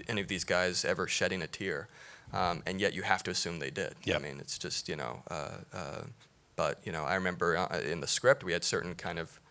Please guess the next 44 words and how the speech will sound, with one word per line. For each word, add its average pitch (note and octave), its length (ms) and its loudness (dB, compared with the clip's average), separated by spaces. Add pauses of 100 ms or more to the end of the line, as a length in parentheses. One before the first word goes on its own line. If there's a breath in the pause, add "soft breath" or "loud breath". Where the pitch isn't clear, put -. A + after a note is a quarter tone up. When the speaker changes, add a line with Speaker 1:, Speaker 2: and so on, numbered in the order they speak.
(240 soft breath)
Speaker 1:
initial F2+ 380 -2
responses, E2 840 0
uh, D#2+ 280 2
you F#2+ 120 -4
know, D#2 340 -2
for - 160 -4
example, F2 340 0
when F2 100 0
Neil's E2 220 2
daughter D#2 480 -2
dies D#2+ 400 2
of, E2 220 -4 (100)
"Oh, F#2+ 120 4
well, E2 260 0
you - 80 -6
know, B1 120 -6
N-, - 360 -8
N-, - 180 -8 (140)
Neil F2 180 2
wouldn't C#2 180 -2
have - 100 -10
cried." C2+ 340 -2 (140)
Speaker 2:
Yeah. E2 140 -4 (540 loud breath)
Speaker 1:
And, - 240 -6
you - 140 -6
know, - 180 -2 (240)
I A#2+ 80 8
don't A2+ 160 4
really F#2 140 2
buy F2 240 2
that G2+ 260 2
personally. A#2+ 460 0
Speaker 2:
Yep. G2 220 4
Speaker 1:
Um, G2+ 420 4 (300)
and F2 240 -2
so F#2 200 2
that's E2+ 200 -4
why E2 180 4
we D#2 140 -2
didn't F2 420 -4
follow G2+ 320 6
that. A#2+ 320 -6
Uh, F#2 300 -2 (200)
uh, F#2 180 0